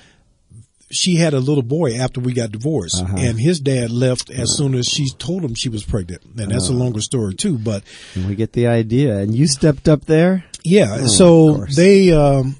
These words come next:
Speaker 1: when I got custody of my daughter,
Speaker 2: Yeah.
Speaker 1: they, the social service said, "Mike, you know,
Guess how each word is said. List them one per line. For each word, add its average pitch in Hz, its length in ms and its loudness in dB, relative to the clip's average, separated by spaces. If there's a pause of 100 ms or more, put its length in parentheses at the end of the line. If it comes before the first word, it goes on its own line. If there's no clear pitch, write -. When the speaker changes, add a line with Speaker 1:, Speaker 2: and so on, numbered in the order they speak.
Speaker 1:
when 147 140 0
I 156 100 2
got 147 180 0
custody 160 360 -2
of 143 100 0
my 135 140 -2
daughter, 113 520 -4
Speaker 2:
Yeah. 120 140 -10
Speaker 1:
they, 139 440 2 (840)
the 135 320 2
social 165 320 -2
service 139 320 0
said, 135 180 0
"Mike, 135 320 -4
you 139 60 -2
know, 120 380 -2